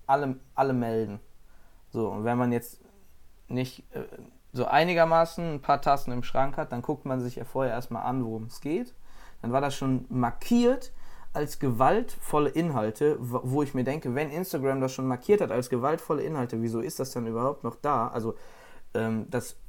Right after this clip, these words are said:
man kennt ja auf Instagram so Videos von einer Schlägerei oder so, irgendwie sowas, keine Ahnung. Dann kriegt einer eine Bombe, fällt um und fertig. Da fliegen ja, fliegt ja keine,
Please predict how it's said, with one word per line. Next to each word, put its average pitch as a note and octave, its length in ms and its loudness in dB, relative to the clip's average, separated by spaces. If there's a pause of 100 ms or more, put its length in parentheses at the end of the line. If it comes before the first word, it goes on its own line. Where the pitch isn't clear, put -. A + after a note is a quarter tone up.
man A#2 220 -4
kennt C3+ 240 2
ja B2 60 4
auf - 140 0
Instagram B2+ 520 0
so A#2 200 -2
Videos B2 540 0
von A2+ 180 -4
einer A2+ 120 -4
Schlägerei A#2 640 2
oder G#2 160 -2
so, G2 160 -4
irgendwie A#2+ 260 -4
sowas, A2+ 340 -6
keine A#2+ 220 -6
Ahnung. A2+ 140 -4 (320)
Dann A2+ 160 -4
kriegt C#3 260 -2
einer A2+ 160 2
eine A2+ 140 -2
Bombe, C3 340 2
fällt C3 340 2
um D3 300 0
und C3 240 -8
fertig. A#2+ 560 -2
Da A2+ 240 0 (640)
fliegen C#3+ 520 -2
ja, B2 140 0 (140)
fliegt - 300 -10
ja B2 100 2
keine, B2 380 0